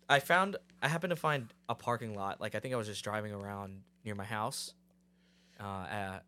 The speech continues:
and there was, it was, one, it was raining, or had just rained. And everyone knows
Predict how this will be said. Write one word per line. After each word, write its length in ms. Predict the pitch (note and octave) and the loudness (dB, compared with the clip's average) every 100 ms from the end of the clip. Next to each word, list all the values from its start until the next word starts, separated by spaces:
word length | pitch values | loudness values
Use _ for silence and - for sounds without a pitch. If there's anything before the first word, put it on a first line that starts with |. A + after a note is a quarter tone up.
| - | -6
and 380 | A2+ G#2 G2 G2 | -2 -2 -2 -2
there 140 | A#2 | 0
was, 400 | B2 G#2 - - _ - | 0 0 -2 -6 _ -10
it 40 | |
was, 280 | G#2+ F#2+ - - _ A2 | -8 -6 -10 -14 _ -4
one, 280 | C#3 A3 A#3 | 0 0 0
it 100 | D3 | -2
was 240 | A2+ A2 - _ _ _ _ B2 | -2 -4 -12 _ _ _ _ -2
raining, 420 | B2 B2 F#2+ F#2 - | 0 0 -2 -12 -8
or 140 | B2+ A#2+ | -4 -2
had 160 | A2 | -2
just 320 | - B2+ - | -2 -4 -4
rained. 360 | G#2 G2 G2 G2 - _ _ _ _ _ _ _ _ _ - | -8 -10 -10 -12 -18 _ _ _ _ _ _ _ _ _ -4
And 560 | G2+ G2+ G2 F#2+ F#2+ E2 - | 0 0 0 -2 -4 -8 -2
everyone 340 | A#2+ C3 B2 | 0 2 2
knows 500 | A2+ G#2 G2 F2 - | 2 2 0 -4 -10